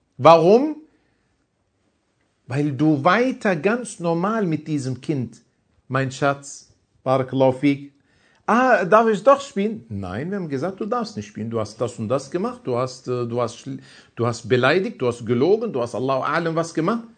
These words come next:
Dann versteht dieses Kind, „Okay, mein Vater liebt mich. Ist ja nicht so, er redet nicht mehr mit mir.“ Nicht, dass du sagst, „Aber guck mal, Al-Hajru, Habibi, redest du mit einem achtzig-Jährigen? Das ist ein kleines Kind.“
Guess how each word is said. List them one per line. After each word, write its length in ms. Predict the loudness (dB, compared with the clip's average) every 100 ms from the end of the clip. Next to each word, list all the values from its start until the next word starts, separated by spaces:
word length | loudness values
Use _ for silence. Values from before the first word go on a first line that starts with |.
| _ _ _ -20 -20 -20 _ _
Dann 180 | -2 0
versteht 880 | 0 -2 -4 -2 2 4 2 0
dieses 480 | 2 2 0 -2 -8
Kind, 300 | -2 -2 0
„Okay, 600 | -2 -2 0 0 2 0 -2
mein 240 | -4 -4
Vater 420 | -2 0 0 0
liebt 400 | 2 2 2 -2
mich. 280 | -6 -6 -8
Ist 180 | -14 -4
ja 80 | -2
nicht 240 | -2 -8
so, 340 | 2 8 8
er 200 | 6 0
redet 340 | -4 -4 -4 -8
nicht 180 | -12 -8
mehr 120 | -6
mit 240 | -6 -6
mir.“ 320 | -6 -4 -4 -6 -18 -18 -12
Nicht, 180 | -4 0
dass 220 | 0 0
du 100 | 2
sagst, 320 | 4 4 2
„Aber 220 | -2 0
guck 200 | 0 -2
mal, 200 | 0 2
Al-Hajru, 600 | 4 4 6 4 2 -2
Habibi, 480 | -4 -10 -8 -6 -6
redest 320 | -4 -4 -6
du 40 | -8
mit 120 | -6
einem 120 | -6
achtzig-Jährigen? 840 | -6 -8 -12 -4 -2 -2 -2 -4 -4
Das 120 | -6
ist 60 |
ein 80 | -8
kleines 400 | -6 -4 -4 -8
Kind.“ 340 | -10 -10 -12